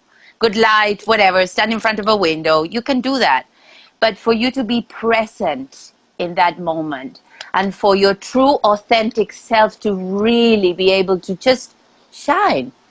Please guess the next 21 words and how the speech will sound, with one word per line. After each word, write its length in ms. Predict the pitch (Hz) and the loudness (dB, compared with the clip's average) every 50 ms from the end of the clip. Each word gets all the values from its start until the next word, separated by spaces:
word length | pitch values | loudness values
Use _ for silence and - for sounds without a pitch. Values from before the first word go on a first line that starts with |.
| _ - - _ | _ -20 -20 _
So 160 | - - 240 | -2 0 2
when 180 | 240 247 247 247 | 2 4 2 2
someone 340 | - 285 277 269 277 277 269 | 2 2 2 4 4 4 2
sees 380 | - - 294 269 269 240 214 | 2 2 4 4 4 4 2
that 200 | - 254 254 247 | 0 0 0 -2
photograph, 840 | - - - 247 277 320 - - 214 - 160 156 147 156 185 - _ _ _ _ _ _ _ - | -2 -2 0 0 2 0 0 -4 -4 -2 0 2 2 2 0 -4 _ _ _ _ _ _ _ -4
they 300 | 196 240 285 392 415 - _ _ _ _ _ _ _ _ _ - | 0 0 2 2 0 -2 _ _ _ _ _ _ _ _ _ -8
totally 400 | - - 294 359 - 247 190 165 | -2 -2 0 0 -2 -4 -6 -4
get 320 | - 202 214 233 - - | -2 0 0 0 -2 -4
you. 160 | 143 120 113 - _ _ _ _ _ _ _ _ - | -6 -6 -8 -8 _ _ _ _ _ _ _ _ 0
They 140 | 190 196 196 | 2 2 2
understand 680 | 196 196 180 175 - - - 180 175 175 175 180 - _ _ _ | 2 0 -2 -8 -6 -2 0 2 2 2 0 -2 -6 _ _ _
who 120 | - 190 185 | -4 -4 -4
you 220 | 180 170 165 143 | -2 -2 0 2
are, 400 | 165 175 180 175 175 180 180 185 - _ _ _ _ _ | 2 4 4 4 4 2 2 0 -4 _ _ _ _ _
what 200 | - 175 175 - | -2 0 0 -2
you 60 | 175 | -4
stand 440 | 165 - - - 180 170 170 170 170 | -10 -4 0 0 2 2 0 -2 -4
for. 420 | - - - 185 170 165 160 165 170 _ _ _ _ _ _ _ | -6 -4 0 0 2 2 2 0 -2 _ _ _ _ _ _ _
You 180 | - 190 214 220 | -4 -2 0 2
know, 220 | 202 185 175 175 | 2 2 2 0